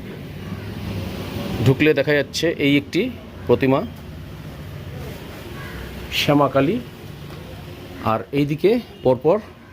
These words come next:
দুটো কালী প্রতিমা রয়েছে, শাড়ি পরা হয়ে গেছে। এই যে শাড়ি পরানো হয়ে গেছে। এইদিকে দুটো কালী রয়েছে, একটা শ্যামা কালী,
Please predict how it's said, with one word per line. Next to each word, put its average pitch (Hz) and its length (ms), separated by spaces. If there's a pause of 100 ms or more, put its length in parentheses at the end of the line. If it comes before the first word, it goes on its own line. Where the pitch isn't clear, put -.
দুটো 131 220
কালী 123 200
প্রতিমা 120 260
রয়েছে, 113 280 (840)
শাড়ি 127 300
পরা 127 200 (1300)
হয়ে 120 180
গেছে। 107 220 (3000)
এই 113 100
যে 101 140
শাড়ি 110 220
পরানো 120 240
হয়ে 113 140
গেছে। 117 180 (2500)
এইদিকে 123 300
দুটো 127 180
কালী 120 160
রয়েছে, 127 220
একটা 123 200
শ্যামা 113 260
কালী, 123 180